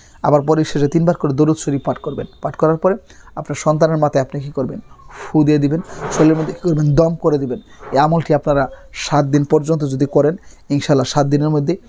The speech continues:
আপনার সন্তানের স্মৃতি শক্তি, মেধা শক্তিকে আল্লাহ পাক রব্বুল আলামিন অনেক গুণে বাড়িয়ে দিবে। সেই সাথে আপনার সন্তান লেখাপড়ায় মনোযোগী হবে,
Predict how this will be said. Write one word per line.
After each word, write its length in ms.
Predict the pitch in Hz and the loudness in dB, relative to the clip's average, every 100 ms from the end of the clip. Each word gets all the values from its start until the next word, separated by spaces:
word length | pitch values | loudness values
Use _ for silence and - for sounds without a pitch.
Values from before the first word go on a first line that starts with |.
| - - - | -20 -14 -12
আপনার 200 | 135 139 | -6 -6
সন্তানের 420 | - 147 147 143 | -2 0 2 0
স্মৃতি 300 | 139 147 165 | 0 0 0
শক্তি, 380 | 160 143 - 156 | 2 0 0 0
মেধা 240 | 143 139 | 2 2
শক্তিকে 380 | - 143 - 135 | -2 -6 -6 -2
আল্লাহ 220 | 139 135 | 0 0
পাক 260 | 131 139 - | -2 -4 -2
রব্বুল 300 | 139 135 139 | -2 0 2
আলামিন 240 | 139 139 | 2 2
অনেক 180 | 117 139 | 2 2
গুণে 240 | 139 165 214 - - - - 143 | 2 2 0 -8 -20 -20 -8 0
বাড়িয়ে 320 | 143 147 143 | 2 4 4
দিবে। 240 | 143 165 185 - - - | 2 -2 -4 -14 -20 -6
সেই 200 | - 156 | -2 0
সাথে 200 | 151 147 | 2 0
আপনার 200 | - 151 | -2 -4
সন্তান 320 | - 143 143 | -2 0 2
লেখাপড়ায় 460 | 143 143 139 143 | 2 2 2 2
মনোযোগী 440 | 143 143 143 143 139 | 2 0 0 0 0
হবে, 260 | 131 139 | 0 -2